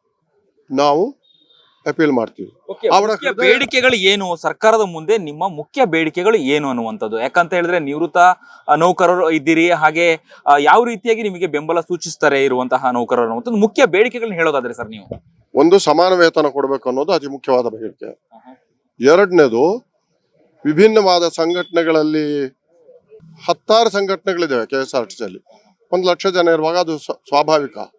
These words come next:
Speaker 1: ಆದ್ರೆ ಅದಕ್ಕೊಂದು ರೆಪ್ರೆಸೆಂಟೇಟಿವ್ ಪ್ರಾತಿನಿಧ್ಯಾತ್ಮಕ ಸಂಘಟನೆ ಬೇಕು. ಅದಕ್ಕೆ ಚುನಾವಣೆ ನಡಿಬೇಕು ಸಂಘಟನೆ. ಕೆ ಎಸ್ ಆರ್ ಟಿ ಸಿ ಯೂನಿಯನ್‌ಗೆ ಚುನಾವಣೆ ನಡೆದ್ರೆ ಯಾರಿಗೆ ಜನಪ್ರಿಯರಾಗಿರ್ತಾರೆ ಅವ್ರು ಗೆಲ್ತಾರೆ, ಅವ್ರ ಜೊತೆ ಮಾತುಕತೆ ಆಗೋದಕ್ಕೆ ಸಾಧ್ಯವಾಗ್ತದೆ.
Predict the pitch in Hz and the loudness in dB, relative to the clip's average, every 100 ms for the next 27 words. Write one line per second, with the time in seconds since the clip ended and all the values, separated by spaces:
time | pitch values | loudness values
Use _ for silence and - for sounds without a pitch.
0 | _ _ _ _ _ _ _ _ 151 156 | _ _ _ _ _ _ _ _ 0 2
1 | 156 151 156 151 127 156 214 247 240 233 | 0 -2 -4 -6 -2 -2 0 0 2 0
2 | 262 214 202 156 147 170 226 226 196 185 | 0 0 0 0 -2 0 0 -2 -2 -4
3 | - 170 156 156 151 - 147 117 - 98 | -4 -10 -8 -8 -8 -4 -4 -4 -10 -20
4 | _ _ _ _ _ 214 247 - 247 254 | _ _ _ _ _ 0 0 4 6 8
5 | 240 202 180 135 - 131 127 110 - - | 6 4 0 -4 -8 -10 -10 -14 -20 -20
6 | _ - - _ - 156 196 196 185 175 | _ -20 -20 _ -2 2 2 0 0 0
7 | 170 156 151 156 175 165 165 147 135 165 | -2 -6 -4 -4 -2 0 -2 -2 0 4
8 | 233 226 196 147 123 110 113 165 196 240 | 6 4 2 -2 -6 -8 -4 -4 -4 -8
9 | _ _ _ - - _ _ _ _ 123 | _ _ _ -20 -20 _ _ _ _ -6
10 | 139 185 220 233 220 196 196 175 165 _ | 0 4 4 2 0 -2 0 0 -4 _
11 | _ _ _ _ _ 135 170 190 196 190 | _ _ _ _ _ 0 0 0 0 2
12 | 170 160 147 165 160 143 139 185 196 160 | 2 0 -2 -2 0 0 0 -2 0 -2
13 | 110 117 - _ _ _ _ 165 220 208 | -2 -4 -8 _ _ _ _ 2 2 2
14 | 190 165 151 170 208 214 185 160 160 151 | 0 0 2 0 2 2 2 2 -2 -8
15 | 139 143 160 190 160 - 117 113 165 | -6 -6 -2 0 0 -2 -8 -6 -6